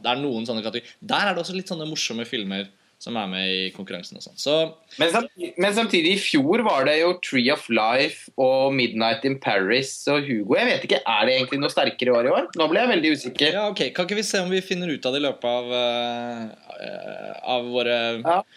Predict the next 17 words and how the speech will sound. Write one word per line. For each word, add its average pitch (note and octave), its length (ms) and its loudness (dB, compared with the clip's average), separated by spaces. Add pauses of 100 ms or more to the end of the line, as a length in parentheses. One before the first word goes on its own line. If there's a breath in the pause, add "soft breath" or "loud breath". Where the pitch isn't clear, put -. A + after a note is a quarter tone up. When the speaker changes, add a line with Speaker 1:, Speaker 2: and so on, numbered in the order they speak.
Speaker 1:
Hvis D3+ 120 -2
vi F#3 40 2
går F#3 160 4
gjennom D#3 240 2
alle C3+ 100 2
kategoriene, B2+ 460 0
Speaker 2:
Jeg G#3 160 2
Speaker 1:
sånn - 60 -4
som - 0 -
det A#3 140 4
er - 40 0
Speaker 2:
ble A#3 140 2
Speaker 1:
planlagt. - 340 0
Speaker 2:
umiddelbart, G3+ 320 2
eh, A3 80 4
Speaker 1:
Og A3+ 60 0
så G#3+ 80 2